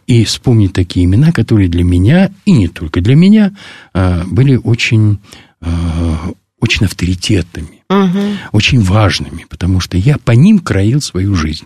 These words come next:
Speaker 1: Вот хочу или не хочу, но я должен был, не мог повторить то, что они делают. Но я, а, мог делать что-то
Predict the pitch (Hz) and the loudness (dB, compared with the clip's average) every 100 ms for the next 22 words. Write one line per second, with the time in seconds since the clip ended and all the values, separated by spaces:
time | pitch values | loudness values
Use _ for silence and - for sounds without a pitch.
0 | _ _ _ _ 123 123 - - 120 - | _ _ _ _ -2 -2 -4 -4 -2 0
1 | 92 87 92 139 170 - 226 - - - | 0 0 -2 -2 -2 2 0 0 -18 -12
2 | - 117 135 131 113 113 120 123 - - | 0 2 2 2 2 2 2 0 -2 0
3 | 139 147 156 - - 104 - 120 208 175 | 4 4 4 0 -4 -6 -2 2 2 0
4 | - 92 - 85 85 80 82 85 - - | -6 -8 -4 -4 -2 -2 -4 -6 -10 -20
5 | _ _ - - - - 107 113 104 98 | _ _ -14 -12 -12 -2 2 4 2 0
6 | - - 101 104 170 175 170 - 110 107 | -6 -16 -8 0 2 2 0 -2 0 0
7 | 104 104 101 120 95 110 113 101 95 - | 0 0 0 0 0 0 0 0 -4 -10
8 | - - - - 226 233 104 92 | -10 -6 -6 0 2 2 0 -4